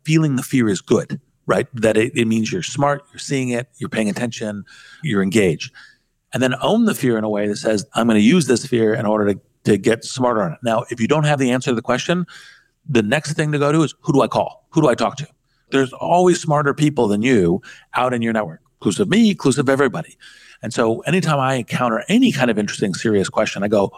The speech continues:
"Who should I call or who would I wanna call?" as ways of doing it. And frequently, there's people who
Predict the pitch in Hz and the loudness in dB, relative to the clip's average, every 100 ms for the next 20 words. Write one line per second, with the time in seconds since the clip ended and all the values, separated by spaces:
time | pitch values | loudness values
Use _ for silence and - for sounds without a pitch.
0 | - _ - 180 151 139 123 123 123 104 | -14 _ 0 0 2 0 0 0 2 0
1 | 117 143 120 107 113 117 - 90 78 - | 0 2 2 2 2 0 0 -2 -2 -8
2 | - - - - - 107 110 98 123 113 | -20 -20 -20 -14 -8 0 0 2 0 0
3 | 104 160 170 - 208 226 151 127 107 107 | -2 -4 -8 -2 0 2 -2 -2 -4 -6
4 | 107 - 185 170 123 117 117 | -6 -4 -2 -2 0 2 2